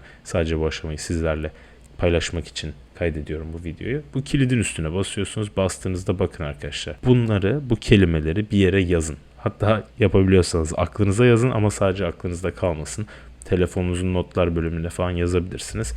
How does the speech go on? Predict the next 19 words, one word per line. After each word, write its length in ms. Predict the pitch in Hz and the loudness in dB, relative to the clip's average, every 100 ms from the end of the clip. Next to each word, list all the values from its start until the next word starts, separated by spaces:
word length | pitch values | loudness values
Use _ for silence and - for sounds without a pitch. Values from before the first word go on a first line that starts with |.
| - - - | -12 -16 -12
Ya 100 | 107 | -6
da 40 | |
bir 60 | 104 | -6
fotoğrafını 580 | - 107 - 98 - 92 | -4 -4 -2 -4 -4 -6
çekin, 440 | - 78 - 107 | -6 -8 -6 -4
gizleyin. 460 | 104 107 85 82 110 | 0 0 0 -4 -6
Çok 240 | - 107 | -6 -6
kişiyle 280 | - 107 98 | -4 -2 0
de 60 | 92 | 0
paylaşmayın. 640 | - 92 107 - 113 117 | 0 2 2 0 -4 -4
Çünkü 320 | - 107 - | -4 -2 0
bu 60 | 104 | -2
kelimeleri 640 | - 107 98 92 85 82 - - - - - | 2 4 4 2 2 0 -2 -12 -20 -20 -2
bilen 260 | 101 98 87 | 0 2 0
kişi 360 | - 85 131 | -2 -4 -4
sizin 300 | 123 98 90 | -4 -4 -4
cüzdanınıza 760 | 85 87 82 82 85 87 127 139 - - | -2 -2 -2 -4 -4 -2 -2 -4 -12 -6
erişim 320 | 92 87 104 | -2 -2 -2
sağlayabilir 720 | 98 92 87 85 82 92 123 | -2 2 2 2 0 0 -2